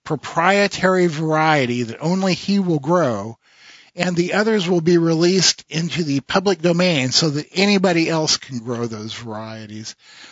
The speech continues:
So that's pretty cool. It means that, uh, everybody's gonna get a chance to try some beers made with new, uh, barley malt varieties out there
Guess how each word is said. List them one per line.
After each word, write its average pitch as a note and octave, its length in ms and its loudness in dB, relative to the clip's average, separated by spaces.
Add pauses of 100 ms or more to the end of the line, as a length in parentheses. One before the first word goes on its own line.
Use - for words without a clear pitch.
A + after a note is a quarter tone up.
So - 140 2
that's A#3 160 0
pretty A3+ 220 0
cool. A#3 280 2
It D#3+ 80 -2
means E3+ 240 0
that, D3 260 -2
uh, D3+ 120 -2
everybody's F3 500 2
gonna D3+ 180 0
get D3 160 0
a D3 60 -2
chance D#3 400 -4
to C#3+ 100 -8
try D#3 280 -6
some D3 220 -2
beers D3+ 320 2
made D3 240 0
with C3 280 -4
new, D#3 380 2
uh, C3 260 0
barley D#3 460 0
malt D3+ 260 -4
varieties C3+ 600 -2
out A#2+ 220 -8
there B2+ 240 -6